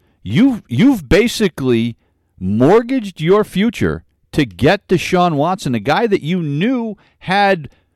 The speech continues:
baggage would be an understatement. You had a seven forty-seven, uh, worth of baggage sitting on top of this guy, and yet you made the decision to trade for him.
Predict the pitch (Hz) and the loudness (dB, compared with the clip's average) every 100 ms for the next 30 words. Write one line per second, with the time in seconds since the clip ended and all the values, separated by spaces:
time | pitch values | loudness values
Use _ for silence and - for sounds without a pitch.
0 | _ _ _ _ _ 113 123 170 277 233 | _ _ _ _ _ -4 2 4 4 2
1 | 165 151 175 127 175 196 160 160 170 147 | 0 2 2 2 0 0 0 -2 -2 -2
2 | 254 254 - - 87 82 90 - _ _ | 0 0 -2 -4 -8 -10 -16 -18 _ _
3 | _ _ _ _ _ _ - 202 254 214 | _ _ _ _ _ _ -2 4 4 4
4 | - - 233 240 214 - 214 208 156 - | 0 0 2 2 0 4 4 4 -2 -2
5 | 190 233 233 185 165 - _ _ - 135 | 0 2 2 -2 -4 -10 _ _ -2 0
6 | 123 135 147 139 107 78 123 127 110 117 | 2 4 4 2 -2 0 2 2 0 -4
7 | - 202 202 165 147 165 220 - 147 110 | 0 0 0 -2 0 0 0 2 2 2
8 | 131 120 113 117 123 139 - 123 139 165 | 0 0 2 0 2 0 0 -2 0 -2
9 | 233 233 190 - 185 170 160 127 - 185 | -4 -6 -4 -2 -4 -4 -6 -12 -6 -4
10 | 214 - 127 98 | -4 -2 0 0